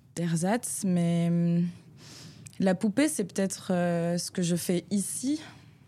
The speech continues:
C'est à partir, euh, je suis venue à Malévo avec, euh, dix ans de, dix ans de débris, dix ans de rebut de ma, de mon travail artistique. Et je me suis dit que peut-être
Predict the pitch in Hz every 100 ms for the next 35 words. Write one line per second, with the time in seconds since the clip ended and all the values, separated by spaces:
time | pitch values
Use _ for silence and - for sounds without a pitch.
0 | - _ _ - - - - - - -
1 | 180 180 175 - 175 185 180 - - 196
2 | 196 175 175 175 175 - 185 170 180 185
3 | 185 180 185 180 185 208 185 165 175 -
4 | 185 175 170 170 165 170 170 165 202 175
5 | 196 202 196 175 170 165 160 160 160 165
6 | - - - - - - - 160 185 180
7 | 190 185 170 156 175 170 175 214 - 208
8 | 180 - 185 165 180 180 160 165 147 175
9 | 180 160 196 170 165 156 156 160 165 156
10 | 160 160 165 165 165 160 160 160 160 160
11 | - 165 160 160 - 170 - 254 - -
12 | - - - - - - 180 170 175 175
13 | 175 160 175 196 - 165 156 170 190 196
14 | -